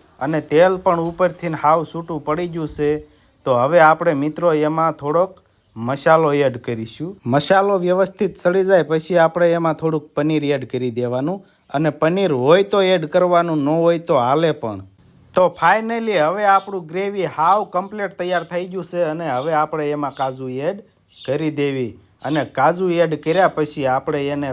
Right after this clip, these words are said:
ચમચા દ્વારા એ બધું એકમેક કરી દેવી. ગ્રેવી અને કાજુને એકમેક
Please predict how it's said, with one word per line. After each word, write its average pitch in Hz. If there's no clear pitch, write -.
ચમચા 147
દ્વારા 139
એ 127
બધું 123
એકમેક 135
કરી 143
દેવી. 156
ગ્રેવી 143
અને 135
કાજુને 139
એકમેક 135